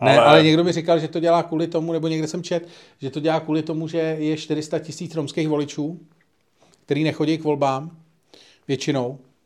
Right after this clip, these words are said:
Speaker 1: jako, že chodí třeba, já nevím, deset procent z toho, z toho počtu. A že oni jsou, že jo, na takový ty jako píčoviny, jako je Zulát-,
Speaker 2: Jasně,
Speaker 1: teda
Speaker 2: no,
Speaker 1: píčoviny,
Speaker 2: tak
Speaker 1: pardon, pardon, pardon,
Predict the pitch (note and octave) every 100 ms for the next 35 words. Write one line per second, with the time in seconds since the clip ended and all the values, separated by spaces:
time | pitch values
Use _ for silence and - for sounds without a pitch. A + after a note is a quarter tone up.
0 | _ - B2 - B2 A#2+ B2+ A#2+ - B2
1 | A#2+ - A#2 A#2 G#2+ A2 _ A2+ A2+ A2+
2 | A2 A2 _ _ _ _ _ _ _ A#2+
3 | - A#2 B2 A2+ A#2+ C3 - _ - -
4 | _ - - A2 A#2 B2+ A2 B2+ A#2 A#2
5 | - A2+ - _ - _ - A#2+ C#3 C#3
6 | D#3 E3 G3+ G3+ F3 D3 C#3+ D3 C3 C3+
7 | B2 C3 A#2 - B2+ B2+ B2 B2+ B2 A#2+
8 | A#2 A2+ F3 A2+ B2 A#2 B2 A2+ G2+ A#2
9 | A#2 G#2+ A2 G#2+ F2 - A#2 G2